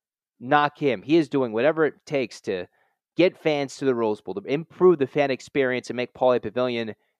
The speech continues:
a raucous atmosphere, make it even a little more crazy with the Big Ten coming, still the end of the Pac-twelve era with Mick Cronin and what he's building. So they've got security. They're talking about how security's being built up and is available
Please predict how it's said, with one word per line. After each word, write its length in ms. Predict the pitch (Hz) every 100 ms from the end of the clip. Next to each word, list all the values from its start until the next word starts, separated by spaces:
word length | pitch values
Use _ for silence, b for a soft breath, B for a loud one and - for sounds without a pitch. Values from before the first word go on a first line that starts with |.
| _
a 60 | 98
raucous 540 | 98 120 135 - 123 131
atmosphere, 800 | 120 123 117 - 123 117 113 _ _ _
make 160 | 113 120
it 80 | 120
even 180 | 123 120
a 40 |
little 140 | 123
more 200 | 131 123
crazy 360 | - 135 120 120
with 120 | 107
the 60 | 98
Big 260 | 123 135 -
Ten 300 | 135 135 127
coming, 360 | 139 123 123
still 280 | - - 139
the 120 | 135
end 200 | 123 131
of 40 | 113
the 60 |
Pac-twelve 480 | - 123 - 123 123
era 240 | 120 117
with 160 | 113 - -
Mick 120 | 123
Cronin 420 | - 127 123 127
and 100 | 113
what 140 | 110 107
he's 240 | 113 123
building. 420 | - 120 120 117 120 _ _ _ _ _
So 240 | - 143 127
they've 240 | 117 117
got 340 | 131 135 - -
security. 460 | - 143 147 131
They're 80 | 156
talking 280 | 180 202 135
about 120 | 101
how 60 | 101
security's 600 | 90 - 127 143 127 -
being 220 | 127 120
built 320 | 123 127 -
up 200 | 123 -
and 80 | 127
is 120 | 117
available 580 | 117 127 165 151 139 135